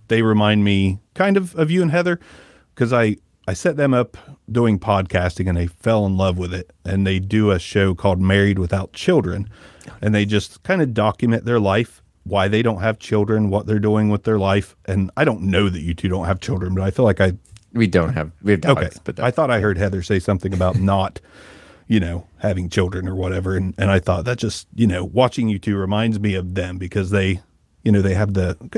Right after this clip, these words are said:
Speaker 1: similar discussions, and it's, it's just a really good show. I don't know where I was going with that exactly, but
Speaker 2: Color Sch-, wait, it was Aquabats, Yo Gabba Gabba. That's what it was.
Speaker 1: Yo Gabba Gabba. Yeah. And they were, you know, they did a, a fostering thing for a while, and it was really endearing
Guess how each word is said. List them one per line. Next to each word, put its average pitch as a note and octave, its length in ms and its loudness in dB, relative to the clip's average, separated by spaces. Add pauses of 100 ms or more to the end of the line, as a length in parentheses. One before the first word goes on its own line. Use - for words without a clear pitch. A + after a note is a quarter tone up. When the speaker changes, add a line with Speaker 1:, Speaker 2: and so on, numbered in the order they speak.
Speaker 1:
similar F#3+ 400 4
discussions, G#2 640 2
and F#2 140 4
it's, - 220 -6
it's - 220 -12
just - 240 -8
a G2+ 40 -2
really G2 220 0
good F2+ 180 -4
show. F2+ 320 0 (120)
I A#2+ 60 -2
don't A2 180 2
know G2 100 -2
where F#2 180 -2
I - 40 -2
was F2+ 140 -4
going F#2+ 220 0
with F2 120 -2
that F2+ 160 -2
exactly, F2+ 540 -4 (140)
but F#2 220 -2 (760)
Speaker 2:
Color A#2 240 2
Sch-, - 160 -10
wait, G2 320 0
it F#2+ 140 -2
was F2+ 320 -2
Aquabats, F#2 460 0
Yo A2+ 120 2
Gabba A2 220 2
Gabba. D#2+ 300 -2 (200)
That's D#2+ 200 -8
what C#2+ 60 -14
it - 40 -16
was. C3+ 80 -4
Speaker 1:
Yo C3+ 100 0
Gabba C3 260 -2
Gabba. G2+ 420 -4
Yeah. C#3 220 0
And A2+ 160 0
they A2+ 100 2
were, G#2+ 300 2 (200)
you G#2+ 100 0
know, G2 100 2
they G#2 160 2
did A#2 400 0 (360)
a, G2+ 340 0
a F#2 80 -4
fostering A2+ 560 0
thing G2 220 0
for G#2 120 0
a F#2 80 2
while, F#2 240 2
and G2 80 0
it F#2 60 -6
was F#2 160 -4
really G#2+ 240 2
endearing G2 580 2